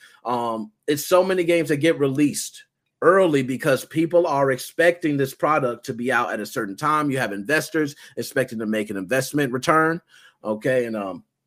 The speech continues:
they're not gonna get it if the game's just being worked on. So they want the game out. So it's a lot of pressure on the developers and these companies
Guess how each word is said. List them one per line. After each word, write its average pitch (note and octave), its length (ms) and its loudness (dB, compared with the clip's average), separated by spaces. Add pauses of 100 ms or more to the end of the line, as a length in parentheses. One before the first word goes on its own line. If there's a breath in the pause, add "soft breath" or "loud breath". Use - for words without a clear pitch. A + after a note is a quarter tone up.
(340)
they're D3+ 140 4
not F#3 160 8
gonna F#3+ 160 6
get G#3+ 140 8
it D3+ 140 6
if C#3 100 -4
the D3 80 2
game's D#3 240 2
just D3 160 -6
being D#3+ 180 4
worked E3+ 220 6
on. - 240 -4
So - 80 -10
they C3 80 0
want C#3+ 180 -2
the C#3 80 -6
game C#3 300 -2
out. - 180 -10
So C3+ 160 -2
it's C3+ 80 0
a A#2+ 80 -4
lot C3 340 0
of D3+ 120 0
pressure D3+ 420 2
on C3+ 120 -4
the B2 60 -6
developers B2+ 680 -2
and B2 100 -4
these A2+ 160 -6
companies B2+ 540 -4